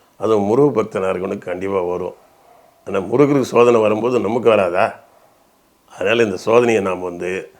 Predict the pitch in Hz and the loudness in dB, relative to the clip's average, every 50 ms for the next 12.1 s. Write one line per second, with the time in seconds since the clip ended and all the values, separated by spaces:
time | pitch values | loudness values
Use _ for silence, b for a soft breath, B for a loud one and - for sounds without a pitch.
0 | b b b b b _ _ _ _ _ _ - - 104 117 143 143 131 139 131 | b b b b b _ _ _ _ _ _ -6 -2 2 4 4 6 6 6 4
1 | 127 120 117 110 104 98 101 113 127 139 - 127 113 107 101 92 87 - 101 101 | 4 4 0 0 2 2 4 4 2 2 0 0 0 0 -2 -4 -6 -8 -8 -8
2 | 92 92 90 - _ _ _ _ _ _ _ _ _ _ _ _ _ _ _ _ | -6 -8 -10 -10 _ _ _ _ _ _ _ _ _ _ _ _ _ _ _ _
3 | _ _ _ _ _ _ _ _ _ _ - 110 123 139 143 135 127 123 120 117 | _ _ _ _ _ _ _ _ _ _ -2 2 6 8 8 8 8 8 6 6
4 | 120 120 123 120 101 110 117 120 117 120 117 120 123 123 113 104 98 98 92 95 | 4 4 2 0 0 2 4 4 6 6 4 4 4 2 2 0 0 -2 -2 -2
5 | 98 101 98 90 85 90 85 82 90 95 - - - - _ _ _ _ _ _ | -2 -2 -2 -2 -6 -10 -10 -8 -6 -8 -8 -10 -16 -20 _ _ _ _ _ _
6 | _ _ _ _ - 101 104 110 113 113 113 110 - 127 127 120 110 110 117 110 | _ _ _ _ -2 0 2 2 4 2 2 4 4 6 6 6 4 2 0 0
7 | 101 101 107 107 104 110 107 98 95 98 104 110 113 110 101 98 92 92 92 95 | 0 0 0 0 0 0 -2 -2 -2 -2 0 0 0 0 -2 -4 -4 -6 -6 -6
8 | 95 95 90 92 90 92 87 87 85 85 80 82 82 87 101 131 151 160 185 135 | -6 -6 -6 -6 -6 -4 -6 -6 -6 -10 -10 -8 -4 -2 0 0 2 2 4 4
9 | 117 120 123 113 113 104 98 - - - 101 95 95 92 87 90 90 87 85 87 | 6 4 4 2 -2 -4 -6 -4 -4 -4 -4 -4 -4 -6 -6 -8 -10 -12 -12 -12
10 | 85 85 92 104 92 - - - _ b b b b b b b b b b - | -12 -10 -8 -6 -8 -8 -10 -16 _ b b b b b b b b b b -20
11 | - - - 127 139 135 139 131 123 107 98 95 92 90 101 117 - 95 90 87 | -4 2 4 4 4 6 4 4 2 2 0 -2 -4 -4 -6 -6 -6 -8 -8 -8
12 | 82 95 | -6 -8